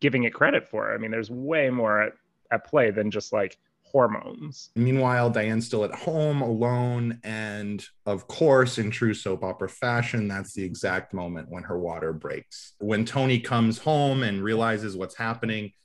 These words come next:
Speaker 2: she's got him locked out. She won't open the door. She's just so freaked out about what he could be bringing in that she's, like, ready to have the baby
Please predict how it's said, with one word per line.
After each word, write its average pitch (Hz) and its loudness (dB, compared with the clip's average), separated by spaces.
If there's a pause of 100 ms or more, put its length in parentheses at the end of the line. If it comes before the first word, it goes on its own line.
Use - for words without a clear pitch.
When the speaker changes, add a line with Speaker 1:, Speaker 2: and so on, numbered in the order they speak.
(500)
Speaker 2:
she's 107 -8
got 107 0
him 92 2
locked 98 -4
out. 107 -2
She - -4
won't 110 0
open 101 0
the 92 0
door. 117 4
She's 101 -6
just 92 -10
so 107 4
freaked 110 -2
out 95 0
about 87 -4 (360)
what 98 2
he 117 0
could 85 -6
be 95 -2
bringing 92 -4
in 113 2
that 90 -2
she's, 98 -6
like, 92 0
ready 98 0
to 90 -2
have 95 -4
the 95 -4
baby 90 -4